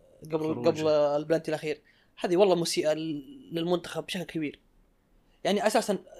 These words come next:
Speaker 1: نفترض إنه هذا الأمر حصل ولا مين سوى زي كذا. أنت إذا تبي ت-، تكسب المجموعة وذا، آه، خلاص أنت تقول س-، سبب الإبعاد فني، ويتم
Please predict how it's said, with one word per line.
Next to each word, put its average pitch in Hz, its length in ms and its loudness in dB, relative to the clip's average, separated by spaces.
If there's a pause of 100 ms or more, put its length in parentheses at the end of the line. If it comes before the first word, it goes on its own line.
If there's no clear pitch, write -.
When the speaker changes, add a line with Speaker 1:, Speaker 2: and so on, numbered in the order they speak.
(140)
Speaker 1:
نفترض 180 540 4
إنه 170 180 4
هذا 165 100 6
الأمر 160 240 2
حصل 160 340 -4
ولا 156 260 -2
مين 165 120 -6
سوى 160 220 -2
زي 147 80 -10
كذا. 151 260 -4 (1600)
أنت 226 160 2
إذا 180 160 6
تبي 170 360 2 (140)
ت-، 214 60 2
تكسب 165 560 -4
المجموعة 156 560 -2
وذا، 160 520 2 (640)
آه، 156 260 -8 (200)
خلاص 226 320 -2
أنت 185 200 -6 (360)
تقول 208 180 6
س-، - 80 -6
سبب 196 320 4
الإبعاد 175 380 4 (140)
فني، 185 400 0 (720)
ويتم 196 480 4